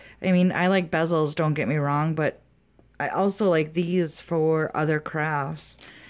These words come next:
It's nice to have a nice selection of silicone molds in your collection in general. So there's the rest of the U S B. I don't, again, I think maybe these would be, like, air bubbles or bubbles in the water or something.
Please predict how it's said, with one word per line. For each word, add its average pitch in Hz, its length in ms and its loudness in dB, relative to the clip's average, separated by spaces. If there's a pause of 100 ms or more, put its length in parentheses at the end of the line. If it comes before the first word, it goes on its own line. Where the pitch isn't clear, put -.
(120)
It's 165 180 -4
nice 156 300 0
to 151 100 -2
have 143 500 0 (1160)
a 165 80 0
nice 156 240 2
selection 151 540 -2
of 147 180 0
silicone 156 540 0
molds 143 540 -2
in 156 120 0
your 147 220 0
collection 147 560 -4
in 139 100 -4
general. 143 500 -4 (640)
So - 200 -6
there's 151 280 0
the 151 100 -2
rest 156 240 0
of 156 60 -8
the 151 80 -2
U 151 100 2
S 151 160 -2
B. 185 200 2
I 190 120 0
don't, 170 260 2
again, 165 300 0
I 151 80 -2
think 160 340 -4
maybe 160 240 -2
these 147 240 -4
would 151 120 -2
be, 151 140 0
like, 135 200 -2
air 135 180 -2
bubbles 160 460 -2
or 139 100 0
bubbles 139 340 -4
in 147 120 -2
the 135 60 -2
water 131 420 -2
or 170 40 -4
something. 175 440 -2